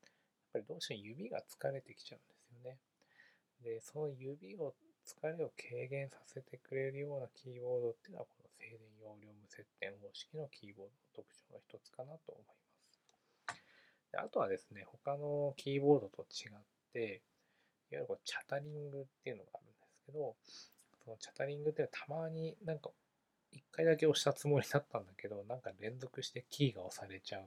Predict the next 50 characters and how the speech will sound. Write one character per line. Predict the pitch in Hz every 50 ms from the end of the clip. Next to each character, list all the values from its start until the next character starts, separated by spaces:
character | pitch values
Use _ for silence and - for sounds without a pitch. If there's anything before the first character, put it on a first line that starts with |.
| 92 92
み | 95
た | - - 98
い |
な | 98 101 104 104 _ -
こ | - -
と | - -
が | - - - - _ - - - - - _ _
他 | 123 - - 131
の | 135 131
キ | 123 - - 123 123
ー | 127
ボ | 131 135 127
ー | 110
ド | - - -
と | -
か | _ - -
だ | - - - -
と | - 90 -
あ | -
っ | - - -
た | - -
り | 98 110
す | - - -
る | 98
ん | -
で | - - - -
す | - _ -
け | 151
ど、 | 170 180 - - - _ - - - - - - - -
こ | - 143
の | -
静 | - - 147 151 147
電 | 156 156 156
容 | 151 156 151 147
量 | 143 139 123
無 | 107 101 95
接 | - - 110 - _ _ _ -
点 | 120 120 120 117
方 | - - 110 104
式、 | - - - - _ _ _ _ _ _ _ -
こ | 110
れ | 104 101 101
長 | 101 113 117 123 131 131
い | 110
ん | 98 95 90 92 92
で | 101 -
す | - -
け | 104 107
ど、 | 117 120 107 104 _ _ - - - - - - - - - -
は、 | 151 170 180 165 - 107